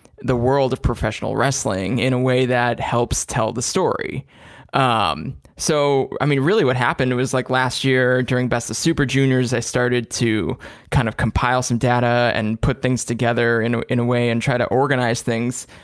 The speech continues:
um, in a way that was interesting to me. And then, um, last year during the G one, I put it on Twitter. Um, you know, I put together what I called the G one box score,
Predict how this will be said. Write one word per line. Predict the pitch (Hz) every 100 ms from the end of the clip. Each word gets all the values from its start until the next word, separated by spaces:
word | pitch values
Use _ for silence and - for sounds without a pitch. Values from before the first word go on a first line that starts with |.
| - -
um, | 120 110 95 101 -
in | 131
a |
way | 127 123
that | 123 110 - 117
was | 123 117 - -
interesting | 135 131 - 123
to | 104
me. | 110 117 160 262 - - - -
And | 143 143
then, | 143 143 139 139 139 -
um, | 135 123 120
last | 131 135 131
year | 147
during | 135 131 123
the |
G | 113 117 113
one, | 151 214 190 175 143
I | - 127
put | 123 - 131
it | 117
on | 92
Twitter. | - 196 175 165 151 - - -
Um, | - 127 120 110 110
you | 131
know, | 127
I | 120
put | - 131
together | 135 131
what | 131 127
I |
called | 131 131 120
the |
G | 117 127
one | 127 139
box | 131 107 -
score, | - 113 113